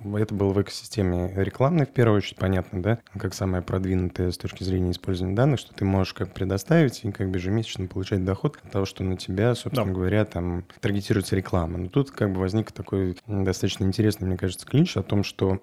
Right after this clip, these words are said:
Speaker 1: в принципе, рекламодателю, да, задача, как бы, наверное, донести какое-то уникальное предложение, м, под тебя, ну, для тебя,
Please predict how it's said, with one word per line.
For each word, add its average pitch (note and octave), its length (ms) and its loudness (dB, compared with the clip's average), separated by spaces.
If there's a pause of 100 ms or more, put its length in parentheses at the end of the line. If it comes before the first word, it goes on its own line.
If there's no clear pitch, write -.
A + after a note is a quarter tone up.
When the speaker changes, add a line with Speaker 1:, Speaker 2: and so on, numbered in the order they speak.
(140)
Speaker 1:
в - 80 -20
принципе, A#2+ 520 4
рекламодателю, A2 680 4
да, A2 140 6
задача, G#2+ 380 2
как F#2 160 -2
бы, F#2 80 0
наверное, G2 260 4
донести G2 300 0
какое-то G2+ 580 0 (100)
уникальное G2+ 380 4
предложение, G2 720 2 (100)
м, G2 200 -2
под - 200 -8
тебя, F#2 480 -2 (120)
ну, A2+ 100 2
для G#2 240 0
тебя, F#2+ 380 -2